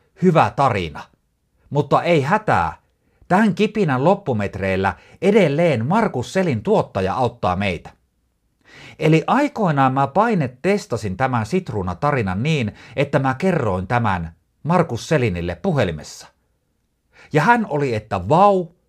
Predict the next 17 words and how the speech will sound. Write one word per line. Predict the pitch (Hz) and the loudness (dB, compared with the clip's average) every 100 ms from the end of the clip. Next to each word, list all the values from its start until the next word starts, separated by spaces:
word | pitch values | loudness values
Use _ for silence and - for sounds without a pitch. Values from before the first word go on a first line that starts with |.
| _ _ _ _ 127 | _ _ _ _ -2
ja | 147 | 2
hän | 185 170 | 4 2
kirjoitti | 165 247 214 147 - 123 | -4 -6 -2 -4 -4 -4
tämän | 135 135 123 | -4 -2 -2
meidän | 135 165 131 107 104 - - | 2 2 4 2 -4 -10 -12
yhteisen | 151 190 - 120 110 117 | 0 0 0 -2 0 -2
tarinakokeilun | 110 160 160 113 98 143 139 98 87 95 | -2 0 0 0 -2 -4 -2 -4 -4 -2
jälkeen | 113 101 - 87 90 82 - | 0 0 -4 -6 -6 -8 -12
minulle | 143 165 143 107 | -2 2 2 0
seuraavanlaisen | - 165 127 92 85 85 82 95 87 | 0 0 2 0 -2 -4 -4 -6 -2
viestin. | 117 95 - 71 - _ _ | 0 0 -4 -20 -20 _ _
Kuunnellaan | 143 135 110 101 82 - | -2 0 2 0 -4 -4
tämä. | 104 76 - _ _ _ _ _ _ _ _ _ _ _ _ _ _ - - _ - | -4 -4 -12 _ _ _ _ _ _ _ _ _ _ _ _ _ _ -20 -20 _ 2
"Elokuvan | 147 285 262 160 151 147 | 4 6 4 2 2 2
kerronta | 165 196 165 123 101 107 | 2 2 2 0 0 -2
on | 113 | -2
aina | - 175 139 104 | 0 0 2 0